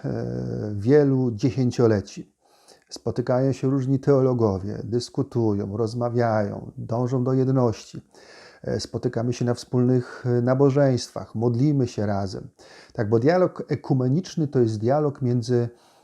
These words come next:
mm, różnymi wyznaniami chrześcijańskimi. Tak, tu trzeba odróżnić ten dialog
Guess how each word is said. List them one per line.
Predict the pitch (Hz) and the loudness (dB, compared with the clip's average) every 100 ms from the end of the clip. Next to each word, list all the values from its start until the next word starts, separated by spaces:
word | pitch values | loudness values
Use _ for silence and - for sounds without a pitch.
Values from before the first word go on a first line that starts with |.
| _ - | _ -10
mm, | 113 110 107 113 | -6 -4 -6 -4
różnymi | 117 117 104 147 214 208 - | 0 2 2 2 2 2 0
wyznaniami | 107 107 131 120 123 135 135 127 - | -4 0 0 2 0 0 0 -2 -6
chrześcijańskimi. | - 123 - - 110 110 - 127 107 104 - | -6 -6 -6 -2 0 0 -4 -4 -4 -6 -14
Tak, | - 120 - | -10 -8 -6
tu | |
trzeba | 123 123 - | -6 -4 -2
odróżnić | 131 110 185 165 123 104 | 0 2 4 4 0 -4
ten | - 117 | -4 -2
dialog | 120 120 113 | 2 0 0